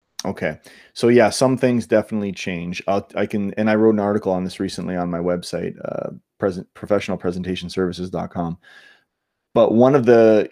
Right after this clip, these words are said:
one of the key differences from a presenter's point of view or a speaker's point of view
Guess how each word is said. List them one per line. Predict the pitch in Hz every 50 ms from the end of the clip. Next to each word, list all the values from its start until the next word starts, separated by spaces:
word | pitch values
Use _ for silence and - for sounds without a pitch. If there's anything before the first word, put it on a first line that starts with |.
| _ -
one | 113 107 120 135
of | 147 151
the | 143 135
key | - - 123 123 123 107
differences | 98 107 - - 104 95 - - 82 80 82 - - _
from | - - 107 104
a | 95
presenter's | - - 104 90 98 104 107 - 113 113 107 - -
point | _ _ - 117 107 101
of | 98 90
view | - 95 95 98 104 123
or | 117 95
a | 90 87
speaker's | - - - 107 92 - 82 -
point | - - 98 95 90
of | 85
view | 85 87 92 104 127 135